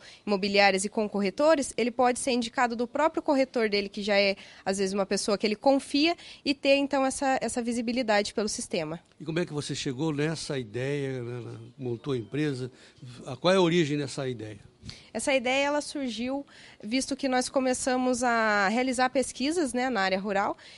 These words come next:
Speaker 1: É, eu cresci no campo, então sempre gostei muito dessa área e fiz, cursei o técnico em informática e aí eu queria ligar as duas coisas, a tecnologia ao campo, né? Então nós comecei a fazer pesquisas pra buscar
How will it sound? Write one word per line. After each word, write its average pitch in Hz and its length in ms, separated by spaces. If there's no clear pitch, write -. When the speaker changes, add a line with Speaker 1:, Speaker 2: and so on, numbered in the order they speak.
Speaker 1:
É, 190 340
eu 185 40
cresci 240 380
no 247 100
campo, 262 480
então 214 280
sempre 226 280
gostei 214 280
muito 208 240
dessa 208 300
área 247 320
e 247 540
fiz, - 580
cursei 226 300
o 220 60
técnico 214 360
em 220 40
informática 254 720
e 320 80
aí 302 80
eu 294 100
queria 294 220
ligar 254 340
as 262 80
duas 285 260
coisas, 185 380
a 202 80
tecnologia 226 960
ao 277 140
campo, 175 500
né? 175 180
Então 220 200
nós - 180
comecei 254 380
a - 20
fazer 233 300
pesquisas 233 720
pra 208 640
buscar 208 560